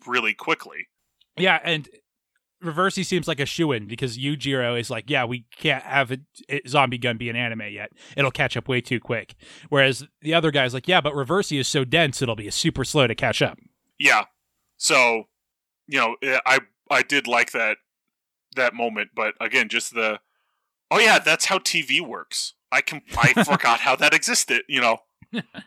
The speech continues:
Speaker 1: I just make
Speaker 2: That's a
Speaker 1: both
Speaker 2: thing.
Speaker 1: of, yeah, I was like, "Just make both," I'm so confused. <laughs>
Speaker 2: So Hattori's like, "Oh man,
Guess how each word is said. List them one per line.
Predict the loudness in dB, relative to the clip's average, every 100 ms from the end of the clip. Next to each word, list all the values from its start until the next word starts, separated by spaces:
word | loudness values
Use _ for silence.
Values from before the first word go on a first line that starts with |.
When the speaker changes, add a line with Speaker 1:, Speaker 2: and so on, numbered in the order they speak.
| _ _ _ _ -12
Speaker 1:
I | -6
just | -2 -2 2
make | 2 2
Speaker 2:
That's | 4
a |
Speaker 1:
both | 6 6
Speaker 2:
thing. |
Speaker 1:
of, | 2 -2
yeah, | 2 4
I |
was | 4 4
like, | 4 2
"Just | 0 -2 _
make | 2 2 0 -2
both," | 0 0 0
I'm | 0 0
so | 2 0
confused. | -2 -6 -8 -4 0 2 2 0 -10
<laughs> | -14 _ _ _ _ _ _ _ _ -20 -18 -20 -20 -20 _ _ _ _
Speaker 2:
So | 2 4
Hattori's | 4 6 6 6 2
like, | -2 4
"Oh | 4 6
man, | 2 4 4 2